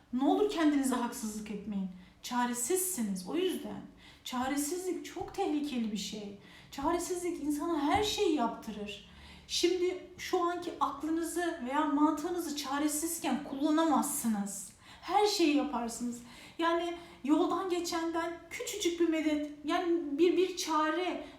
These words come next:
bir yaranıza merhem için her şeyi yapabilirsiniz.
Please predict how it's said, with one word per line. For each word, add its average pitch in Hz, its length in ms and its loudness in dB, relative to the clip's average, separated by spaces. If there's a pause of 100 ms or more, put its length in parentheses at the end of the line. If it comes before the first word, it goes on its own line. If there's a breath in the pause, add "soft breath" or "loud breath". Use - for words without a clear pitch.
bir 320 160 6
yaranıza 320 500 4
merhem 294 440 4
için 254 240 -4
her 277 260 2
şeyi 247 260 -2
yapabilirsiniz. 196 960 -8